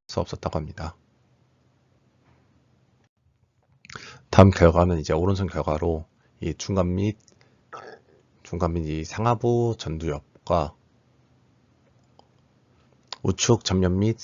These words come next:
하-, 하부 측두엽, 좌측 상부 두정엽에서 이 유의미한 차이를 보였다고 합니다. 이전 결과 마찬가지로 이거,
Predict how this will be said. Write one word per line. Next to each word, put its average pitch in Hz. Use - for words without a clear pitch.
하-, -
하부 117
측두엽, 92
좌측 -
상부 107
두정엽에서 87
이 82
유의미한 90
차이를 101
보였다고 87
합니다. 80
이전 101
결과 90
마찬가지로 85
이거, 87